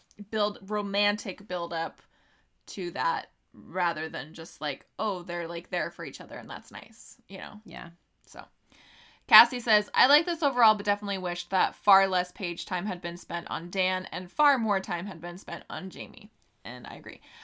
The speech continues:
Speaker 1: "I think this functioned more as general fiction versus romance." And I ag-, agree. And I think, yeah, that is what this is. Um, Catherine says, I don't remember too much about this one. I honestly can't even remember how I felt about it.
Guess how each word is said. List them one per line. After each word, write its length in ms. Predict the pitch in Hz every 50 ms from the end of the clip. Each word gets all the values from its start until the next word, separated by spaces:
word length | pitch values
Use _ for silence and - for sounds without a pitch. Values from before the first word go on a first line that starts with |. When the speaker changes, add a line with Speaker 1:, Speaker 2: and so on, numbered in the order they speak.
| - -
Speaker 1:
"I 100 | - 202
think 260 | 196 214 220 233 220
this 200 | 233 233 233 -
functioned 460 | - 208 208 208 208 - 202 196 190
more 220 | 190 185 180 180 160
as 140 | 131 180 -
general 240 | - 185 180 175 175
fiction 400 | 175 - 165 165 - 175 170 170
versus 320 | 156 151 - - 104 -
romance." 440 | - - - 57 50 - - - - _ -
And 280 | - 165 156 147 - -
I 260 | - - - - - - - _ - -
ag-, 80 | - - - - - _ -
agree. 300 | - - - - - 214 _ _ _ -
And 160 | - 151 170
I 60 | -
think, 440 | - - 208 208 202 - - - _ _ _ _ _ _ _ _ _ _ _ _ _ _ -
yeah, 180 | 226 - - - _ _ _ -
that 180 | - 87 - -
is 140 | - - -
what 100 | - -
this 180 | - 110 -
is. 220 | - - - - - _ _ _ - - - _ _ _ _ _ _ _ _ _ _ -
Um, 460 | - 208 208 202 202 202 202 202 202 - - -
Catherine 440 | - 339 311 349 381 381 320 277
says, 300 | - - 202 180 175 170 -
I 80 | -
don't 120 | 233 285 339
remember 260 | 349 381 370 339 392
too 220 | 381 - - 330
much 180 | 294 277 262 -
about 180 | - 202 156 -
this 140 | 170 - -
one. 140 | 147 123 117
I 140 | - 196
honestly 360 | 196 214 226 247 254 - 269 240
can't 220 | - - 247 220
even 160 | 214 214 220
remember 300 | 214 208 190 185 185 185
how 100 | 202 208
I 100 | 180 185
felt 260 | 196 - 339 359 349
about 200 | - 208 170 -
it. 180 | - - - -